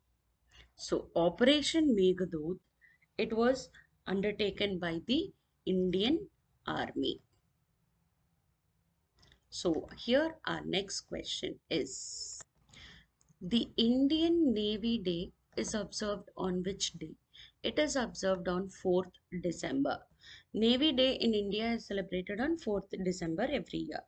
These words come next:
because to recognize the achievements and the roles of the Indian Navy to the country.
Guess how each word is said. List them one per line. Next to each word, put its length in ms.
because 460
to 100
recognize 760
the 240
achievements 720
and 160
the 80
roles 460
of 180
the 180
Indian 440
Navy 320
to 120
the 140
country. 560